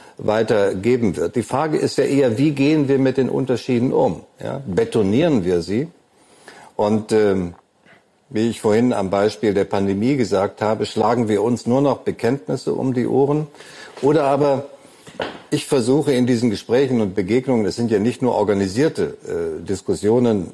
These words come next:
äh, bei denen ich die Menschen hier während der Ortszeit treffe, sondern manchmal auch ganz zufällig, wie heute Morgen auf dem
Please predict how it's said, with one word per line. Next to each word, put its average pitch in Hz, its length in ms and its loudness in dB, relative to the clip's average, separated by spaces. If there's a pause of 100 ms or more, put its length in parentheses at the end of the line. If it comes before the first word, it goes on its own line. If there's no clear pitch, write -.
äh, - 60 -12 (420)
bei 101 120 0
denen 107 320 0
ich 101 200 -4
die 104 120 -2
Menschen 101 380 -2
hier 98 260 0
während 104 300 2
der 92 100 -2
Ortszeit 104 400 -2
treffe, 107 320 -2
sondern 101 320 0
manchmal 110 340 -2
auch 85 160 -4
ganz 104 320 -4
zufällig, 117 540 -2 (500)
wie 101 100 -2
heute 101 220 2
Morgen 104 420 0
auf 90 220 -4
dem 92 280 -4